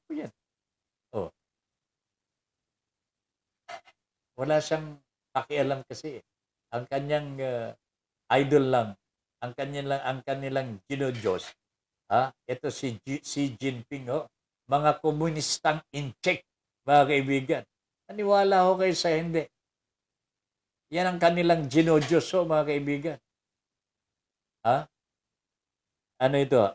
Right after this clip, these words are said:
Eve M Ramos. Sir Ben, sabi ni Eve M Ramos. Bakit?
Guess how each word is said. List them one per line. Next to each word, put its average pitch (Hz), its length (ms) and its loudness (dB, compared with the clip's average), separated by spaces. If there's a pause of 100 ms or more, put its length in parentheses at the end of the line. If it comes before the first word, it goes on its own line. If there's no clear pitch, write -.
Eve 175 400 8
M 156 260 4
Ramos. 143 840 2 (480)
Sir 143 320 2
Ben, 131 320 2
sabi 127 320 -2
ni 120 160 -10
Eve 147 500 -2
M 127 320 -2
Ramos. 123 460 -2
Bakit? 113 400 -4